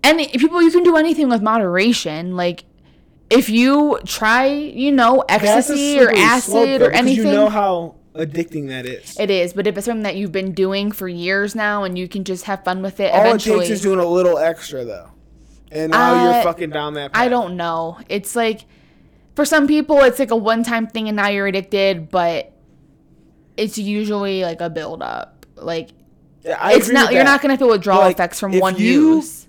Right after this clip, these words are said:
Speaker 2: if you're at the point where you're doing it once a month, that's already, like,
Speaker 1: For fun.
Speaker 2: like, that's already, like, ooh, it wouldn't take that much to push me over the edge and be, like, a very avid user.
Speaker 1: Mm-hmm.
Speaker 2: Like, it'd be very easy for that
Speaker 1: She's a
Speaker 2: person to just
Speaker 1: physician.
Speaker 2: fucking,
Speaker 1: So
Speaker 2: so,
Speaker 1: she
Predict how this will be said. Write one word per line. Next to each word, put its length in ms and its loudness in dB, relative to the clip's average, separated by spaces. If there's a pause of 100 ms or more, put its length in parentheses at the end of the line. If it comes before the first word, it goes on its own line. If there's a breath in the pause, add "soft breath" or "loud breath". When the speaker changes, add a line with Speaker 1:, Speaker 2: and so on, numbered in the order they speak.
(120)
Speaker 2:
if 180 -4
you're 140 -4
at 60 -6
the 100 -6
point 180 -6
where 100 -8
you're 100 -4
doing 280 -8
it 180 -8 (300)
once 420 -14
a 80 -10
month, 460 -14 (160)
that's 360 -6
already, 360 0
like, 200 -4
Speaker 1:
For 120 -8
fun. 420 -8 (220)
Speaker 2:
like, 280 -8 (280)
that's 200 -4
already, 200 0
like, 280 -2
ooh, 180 -2
it 100 0
wouldn't 180 0
take 180 -2
that 140 -4
much 200 -6
to 80 -8
push 240 -10
me 120 -6
over 100 -8
the 140 -6
edge 200 -4
and 120 -14
be, 140 -10
like, 200 -6
a 140 -12 (160)
very 440 -4
avid 380 -10
user. 280 -12
Speaker 1:
Mm-hmm. 180 -16 (500)
Speaker 2:
Like, 120 -8
it'd 120 -2
be 120 0
very 320 0
easy 180 -10
for 100 -10
that 80 -6
Speaker 1:
She's 120 -6
a 20 -8
Speaker 2:
person 160 -8
to 80 -10
just 120 -8
Speaker 1:
physician. 240 -12
Speaker 2:
fucking, 340 -12
Speaker 1:
So 260 -2
Speaker 2:
so, 80 2
Speaker 1:
she 140 0